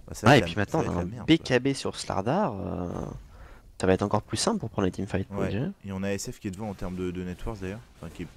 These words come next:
Speaker 1: presque devant après ce stack. Allez. Eh ben non.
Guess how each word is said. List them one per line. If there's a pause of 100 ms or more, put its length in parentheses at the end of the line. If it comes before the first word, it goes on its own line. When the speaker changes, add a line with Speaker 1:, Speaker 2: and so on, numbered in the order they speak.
(500)
Speaker 1:
presque
devant (100)
après
ce
stack. (840)
Allez. (2500)
Eh
ben
non.